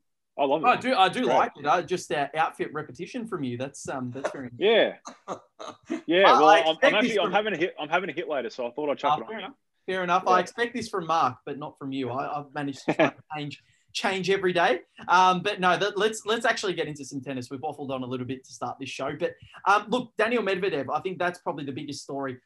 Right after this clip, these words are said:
Speaker 2: of the morning. It was a six three, six three win over Novak Djokovic. He was down three two in the first set and reeled off seven consecutive games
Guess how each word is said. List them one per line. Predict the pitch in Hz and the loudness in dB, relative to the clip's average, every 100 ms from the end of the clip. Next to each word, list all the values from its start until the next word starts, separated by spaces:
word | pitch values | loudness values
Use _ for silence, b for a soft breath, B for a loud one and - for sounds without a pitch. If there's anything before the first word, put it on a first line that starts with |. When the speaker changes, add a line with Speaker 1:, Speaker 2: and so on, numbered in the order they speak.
| b - | b -4
Speaker 2:
of | 160 151 | -4 -4
the | 139 | -6
morning. | 143 147 147 139 | -6 -4 -4 -6
It | 135 | -6
was | 131 | -10
a | 151 | -14
six | - 220 - | -14 -16 -6
three, | 214 175 | -4 -4
six | - - 185 - | -6 -10 -10 -6
three | 180 151 | -6 -6
win | 151 143 139 | -6 -6 -4
over | 151 143 | -4 -2
Novak | 147 147 139 131 | -2 -2 -2 -4
Djokovic. | 147 143 139 139 - _ _ | -10 -10 -10 -10 -12 _ _
He | 196 | -8
was | 208 - | -6 -4
down | 208 254 349 | -2 0 -4
three | - 262 202 | -4 -6 -6
two | - 214 196 160 - | -6 -4 -4 -4 -6
in | 170 | -6
the | 165 | -6
first | 175 165 - | -4 -6 -4
set | - 156 - _ | -6 -6 -8 _
and | 160 156 | -8 -2
reeled | 180 185 | 0 2
off | 175 - | -2 -4
seven | - 226 220 226 226 - | -8 -6 -4 -4 -6 -10
consecutive | 220 196 - 208 196 180 165 139 _ 147 | -12 -10 -6 -6 -6 -6 -6 -6 _ -6
games | 180 170 127 123 214 - | -2 0 -2 -6 -10 -14